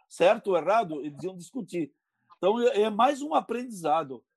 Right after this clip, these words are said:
porque, no fundo, a, a avaliação é, não é só pra dar uma nota pro aluno, é, o aluno sabe ou não sabe? Sabe se virar ou não sabe? Sabe responder ou não sabe?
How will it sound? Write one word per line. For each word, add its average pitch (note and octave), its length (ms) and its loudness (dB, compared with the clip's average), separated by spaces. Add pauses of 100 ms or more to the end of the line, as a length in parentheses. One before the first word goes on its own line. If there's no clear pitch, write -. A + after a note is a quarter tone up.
porque, E3 320 -4
no E3+ 160 -8
fundo, A#3 420 2
a, C3 180 2
a B2+ 120 0
avaliação E3+ 760 0 (500)
é, D3 140 -6 (100)
não D#3 160 0
é C4+ 100 4
só A#3 240 2
pra D3+ 420 -4 (100)
dar D#3 160 -2
uma E3+ 160 0
nota D#3+ 260 -2
pro D3 100 -6
aluno, D3 320 -8
é, C#3+ 260 -6
o C#3+ 80 2
aluno F#3 320 2
sabe C#4 540 0
ou A3+ 140 -10
não G#3+ 120 -14
sabe? C3+ 480 -6
Sabe G#3 320 -2
se G3 160 -14
virar F3 400 -4
ou D4+ 80 -20
não C4+ 140 -12
sabe? D#3 280 -4 (200)
Sabe G#3 300 0
responder G3 560 -4
ou D#4+ 120 -12
não C4+ 140 -10
sabe? C#3+ 260 -10